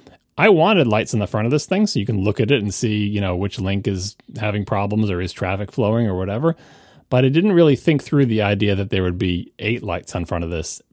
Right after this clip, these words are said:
blinking very quickly almost all the time. <laughs> And that was a bit much to me, but it's nothing that a black piece of gaff tape couldn't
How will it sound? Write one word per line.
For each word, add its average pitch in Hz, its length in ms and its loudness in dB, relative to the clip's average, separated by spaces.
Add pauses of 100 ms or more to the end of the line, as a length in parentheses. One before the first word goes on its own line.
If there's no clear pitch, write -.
(140)
blinking 101 440 0
very 107 240 2
quickly 104 380 0
almost 90 300 -6
all 87 140 -4
the 82 80 -12
time. - 380 -14
<laughs> - 60 -14 (1300)
And 117 200 2
that 196 180 2
was 185 160 4
a 156 40 6
bit 147 140 4
much 123 260 0
to 135 60 2
me, 107 340 0
but 104 280 -2
it's 95 180 -6
nothing 131 600 4
that 110 240 4
a 95 360 -2
black 104 600 -2
piece - 360 -4
of 87 300 -6
gaff 90 260 -2
tape 82 220 -6
couldn't - 340 -8